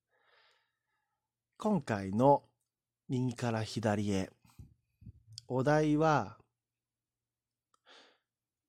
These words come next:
ちょっと大喜利っぽい感じです。時給三十万円。さて、どんなお仕事でしょ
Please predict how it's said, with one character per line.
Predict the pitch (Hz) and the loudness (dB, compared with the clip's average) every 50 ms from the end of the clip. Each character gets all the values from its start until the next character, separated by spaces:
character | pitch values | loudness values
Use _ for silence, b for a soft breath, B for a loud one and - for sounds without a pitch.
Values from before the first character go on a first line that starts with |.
| _ _ _ - | _ _ _ -4
ち | - 277 | -2 -2
ょ | |
っ | - | 0
と | - 113 92 110 127 | 0 2 2 4 6
大 | 147 151 | 6 4
喜 | 143 160 156 | 4 2 0
利 | 151 147 | 0 -2
っ | 147 _ - | -2 _ 0
ぽ | - 135 113 | 2 2 2
い | - - _ _ _ | 0 -6 _ _ _
感 | - - 92 92 | -12 -10 -6 -6
じ | 92 92 | -6 -4
で | 90 90 92 | -6 -6 -8
す。 | - - - - _ _ _ _ _ _ _ _ _ _ _ _ _ _ _ _ _ _ _ _ _ _ _ _ _ b b b b b b b b b b b b b b b _ _ _ _ _ _ _ _ _ _ _ - | -8 -14 -16 -18 _ _ _ _ _ _ _ _ _ _ _ _ _ _ _ _ _ _ _ _ _ _ _ _ _ b b b b b b b b b b b b b b b _ _ _ _ _ _ _ _ _ _ _ -10
時 | 127 117 120 139 143 139 | -4 -2 2 2 2 2
給 | - - - 202 208 208 202 196 196 180 | 0 -2 0 2 4 4 6 6 6 4
三 | - - - 180 185 196 190 175 | 4 2 0 2 2 4 4 4
十 | 151 160 175 180 175 170 165 | 4 4 4 6 6 6 4
万 | 160 160 156 151 139 123 | 4 4 4 4 4 4
円。 | 107 95 90 80 69 - _ _ _ - _ _ _ _ _ _ _ _ _ _ _ _ - | 2 0 -4 -8 -10 -16 _ _ _ -20 _ _ _ _ _ _ _ _ _ _ _ _ -12
さ | - - 226 226 | -8 -6 -4 -2
て、 | - 143 113 | 0 0 0
ど | 110 135 170 226 | 2 2 0 2
ん | 269 277 | 2 2
な | 247 170 131 | 2 2 0
お | 113 107 | 0 -2
仕 | 104 - - 127 | -2 -2 -2 -2
事 | 120 110 - 104 95 | -2 -2 -2 -4 -4
で | 92 90 | -4 -2
し | 87 - - | -2 -2 -2
ょ | 80 71 67 60 - | -4 -6 -8 -10 -14